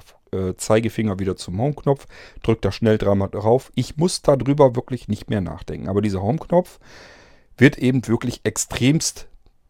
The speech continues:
genutzt und dementsprechend auch physikalisch belastet. So, und das war bei den alten iPhones mit zunehmendem Alter dann ein Problem. Ähm,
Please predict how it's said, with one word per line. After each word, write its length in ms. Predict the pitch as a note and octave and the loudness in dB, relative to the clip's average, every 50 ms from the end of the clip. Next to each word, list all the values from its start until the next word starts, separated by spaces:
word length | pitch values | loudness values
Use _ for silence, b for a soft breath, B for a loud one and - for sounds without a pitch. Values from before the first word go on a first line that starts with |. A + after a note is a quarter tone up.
| _ | _
genutzt 480 | - A#2+ A#2 A#2+ C#3 C#3 - - - - | 4 6 6 6 6 4 0 -8 -10 -6
und 220 | G#2 G#2+ G#2 - | -4 -4 -2 0
dementsprechend 640 | - A2 A#2+ A2+ G#2 - - - G#2+ G2+ G2 G2 - | 2 2 2 2 0 -2 -4 -4 -4 -4 -4 -6 -6
auch 160 | - G2+ G2 | -6 -6 -8
physikalisch 640 | - - - G2 G2+ G#2 - G2+ F#2+ F2+ F#2 - - | -4 -4 -4 -4 -4 -4 -4 -4 -4 -4 -4 -6 -6
belastet. 640 | - B2 G#2+ F#2+ F2 - - - - - - - - - _ _ - | -4 -4 -4 -4 -6 -8 -10 -10 -12 -16 -20 -20 -20 -20 _ _ -8
So, 120 | - F#2+ | -6 -6
und 200 | E2+ E2 D#2+ - | -6 -6 -8 -8
das 180 | G2 - - - | -8 -8 2 6
war 160 | A#2 C3+ D#3 | 8 8 8
bei 120 | D3 C3+ C3 | 8 4 4
den 220 | B2 G#2 E2+ - | 2 0 -2 -4
alten 340 | - F#2 F2 - - F3+ F#3 | -4 -6 -6 -4 -4 -2 0
iPhones 580 | E3 E3 E3+ E3 - - F#3+ F#3+ F#3+ - - b b b b b b b b b b b b b _ _ - _ - | 0 0 -2 -2 -4 -4 -4 -2 -2 -4 -8 b b b b b b b b b b b b b _ _ -14 _ 0
mit 140 | C3+ - | 0 0
zunehmendem 560 | - - - G#3 G#3+ A3+ G#3 D#3 A#2 G2+ G2+ - | 2 4 6 6 8 8 8 6 6 4 4 4
Alter 260 | F2+ - - - D3 | 2 4 4 4 4
dann 180 | B2 C3 B2+ | 4 2 2
ein 160 | B2 A#2+ A#2+ - | 2 0 0 0
Problem. 520 | - - A#2 G#2+ G#2 F2+ G2 C#3 G#3 A#3+ - _ _ _ _ _ _ _ _ _ _ _ _ _ _ _ _ _ _ - - - - - | 0 -2 -2 0 2 2 2 2 2 0 -2 _ _ _ _ _ _ _ _ _ _ _ _ _ _ _ _ _ _ -20 -20 -20 -10 -2
Ähm, 500 | B2+ A#2+ A#2 A#2+ B2 B2 B2 B2 B2+ B2+ | 0 2 4 4 4 4 4 4 2 0